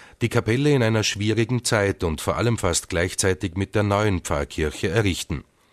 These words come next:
Die starke Kritik an seiner Vorgangsweise führte dazu, dass Tschowen der Pfarrkirche eine lautere Glocke als in Maria Schnee spendete. Zwei Legenden berichten von der Gründung der Kapelle.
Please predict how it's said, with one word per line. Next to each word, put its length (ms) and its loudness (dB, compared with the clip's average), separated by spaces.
Die 80 0
starke 380 0
Kritik 520 -4
an 120 2
seiner 240 0
Vorgangsweise 680 2
führte 300 0
dazu, 380 2
dass 200 0
Tschowen 460 0
der 140 -2
Pfarrkirche 840 0
eine 220 2
lautere 540 0
Glocke 400 0
als 160 0
in 120 0
Maria 380 0
Schnee 300 0
spendete. 580 -2
Zwei 260 0
Legenden 640 2
berichten 460 -2
von 160 -2
der 80 0
Gründung 420 -2
der 100 -2
Kapelle. 460 -4